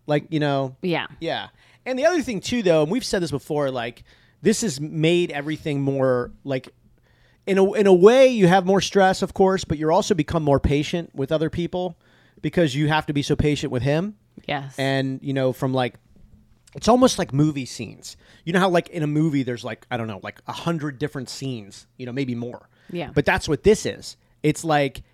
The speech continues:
Speaker 1: every, like, moment is sort of a scene.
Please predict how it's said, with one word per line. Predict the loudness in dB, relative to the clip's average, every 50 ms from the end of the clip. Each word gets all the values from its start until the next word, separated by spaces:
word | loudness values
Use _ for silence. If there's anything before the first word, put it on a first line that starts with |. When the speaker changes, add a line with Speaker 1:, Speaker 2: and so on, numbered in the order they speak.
| _ _ _ 0
Speaker 1:
every, | 2 2 4 2 2 2 2 0
like, | 0 0 -2 -2 -4 -6
moment | -2 0 4 4 4 4 2 0 -2
is | -4 -2
sort | 0 0 0
of | 0 0
a | -2
scene. | -6 -8 -6 -4 -4 -2 -4 -4 -8 -10 -12 -16